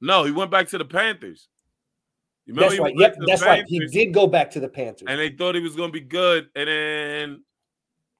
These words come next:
Speaker 1: fucking, um, yeah. Then he was out.
Speaker 2: Yep. Yep. And that's why they're looking for Baker now. And so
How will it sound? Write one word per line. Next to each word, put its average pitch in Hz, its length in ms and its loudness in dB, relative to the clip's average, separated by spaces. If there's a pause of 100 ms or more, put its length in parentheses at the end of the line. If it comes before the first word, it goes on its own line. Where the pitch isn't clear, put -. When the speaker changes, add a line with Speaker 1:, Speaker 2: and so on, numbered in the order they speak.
(260)
Speaker 1:
fucking, 147 380 -4
um, 147 1040 -6
yeah. 151 260 -2 (1200)
Then 139 140 -10
he 151 60 -8
was 147 160 -8
out. 156 220 -2 (920)
Speaker 2:
Yep. 120 360 -4 (520)
Yep. 127 380 -4
And 104 120 -8
that's 120 160 -4
why 131 140 2
they're 139 100 -2
looking 143 260 -2
for 151 80 -6
Baker 151 320 -2
now. 143 380 -6
And 127 120 -8
so 110 440 -4